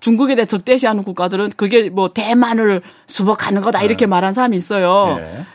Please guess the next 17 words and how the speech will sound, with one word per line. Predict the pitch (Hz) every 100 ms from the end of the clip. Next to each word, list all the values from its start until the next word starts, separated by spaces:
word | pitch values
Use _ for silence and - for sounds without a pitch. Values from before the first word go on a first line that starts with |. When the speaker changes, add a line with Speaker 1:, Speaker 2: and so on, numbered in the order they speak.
| -
Speaker 1:
근데 | 262 262
저 | 233
같은 | 240 262 269
경우는 | 226 196 185
그런 | 190 190
Speaker 2:
음. |
Speaker 1:
기대를 | 247 233 214
하죠. | 214 254 190 143 147 _ _ _ _ _ _ _ -
중국은 | - 214 269 277
이제는 | 185 180 180 240 214
제도 | - 190 247
개혁이거든요. | 254 202 170 151 147 147 190 240 _ _ _ _ _ _
세금 | - 214 220 294
이슈만 | 277 247 214 190
잘 | -
해결해도 | 170 170 165 151 175 196 165 131
Speaker 2:
네. | 104 85